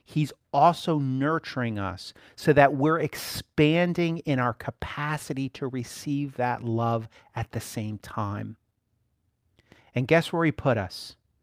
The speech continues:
He put us inside of time. Time is a tool. Time is what we're in so that we can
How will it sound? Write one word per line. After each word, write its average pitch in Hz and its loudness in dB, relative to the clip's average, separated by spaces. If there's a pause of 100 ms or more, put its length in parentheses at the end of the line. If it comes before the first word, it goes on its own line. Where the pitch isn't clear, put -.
(360)
He 123 -2
put 147 0
us 147 0
inside 120 2
of 110 -8
time. 95 -8 (560)
Time 143 2
is 139 -2
a 131 -2
tool. 107 -4 (540)
Time 156 4
is 117 -4
what 127 2
we're 127 0
in 135 0
so - -6
that 113 0
we 127 -2
can 117 -4